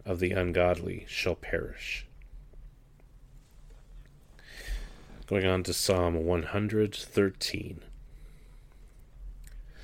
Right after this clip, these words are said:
Praise the Lord. Sing praises, you servants of the Lord. Oh, praise the name of the Lord.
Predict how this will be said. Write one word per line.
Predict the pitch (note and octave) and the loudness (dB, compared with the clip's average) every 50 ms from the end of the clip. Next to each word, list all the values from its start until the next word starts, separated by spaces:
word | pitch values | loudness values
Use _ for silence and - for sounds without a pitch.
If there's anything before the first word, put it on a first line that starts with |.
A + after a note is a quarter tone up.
| - - - - - - - - - - | -16 -16 -16 -12 -8 -6 -6 -6 -6 2
Praise | - - - C3+ C#3 C#3+ D3 D3+ C3+ - - | 4 8 12 12 12 12 12 8 6 4 4
the | - A#2 | 2 2
Lord. | G2+ F#2+ F#2+ F#2 F2 D#2 D#2 - - - - - - - - - - - - - - - - - | 4 4 4 4 4 2 -2 -4 -10 -16 -20 -20 -20 -20 -20 -20 -20 -20 -20 -20 -20 -20 -14 -4
Sing | - - - D#3+ D#3 D3+ | 0 4 6 8 8 8
praises, | C#3+ - - C#3 C#3 C3+ C3+ A#2+ G#2 G2 - - - - - - - - - | 6 4 6 8 10 10 10 8 6 4 4 4 4 4 4 0 -2 -6 0
you | - G#2 A2 | 4 4 4
servants | G#2 - - - B2 B2 A2+ - F2+ F2 - - | 6 6 6 8 8 8 8 6 4 0 0 0
of | F#2+ F2 E2+ | -2 0 0
the | F#2 | 0
Lord. | F2+ F2+ G2 F#2+ F2+ - - - - - - - - - - - - - - - - - - - - - | 2 4 4 4 4 2 0 -4 -10 -18 -20 -20 -20 -20 -20 -20 -20 -20 -20 -20 -20 -20 -20 -20 -8 4
Oh, | - A#2 B2 A#2 A2 G2 | 10 12 12 12 12 12
praise | - - - - A#2+ A#2 A#2 A2 G#2 G2 F#2+ - - | 10 4 4 8 12 12 12 12 12 10 6 2 2
the | - F#2 | 2 2
name | F2 F2 F#2 F#2+ F#2+ F#2+ G2 G2 G2 G2 F#2+ | 2 4 4 6 6 6 6 4 2 2 0
of | F#2+ F#2+ F2+ F2 | 0 -2 -2 0
the | F#2+ F#2 | 2 4
Lord. | F2 F2+ F2 E2+ D#2 D#2 - - | 4 6 6 6 4 0 -2 -8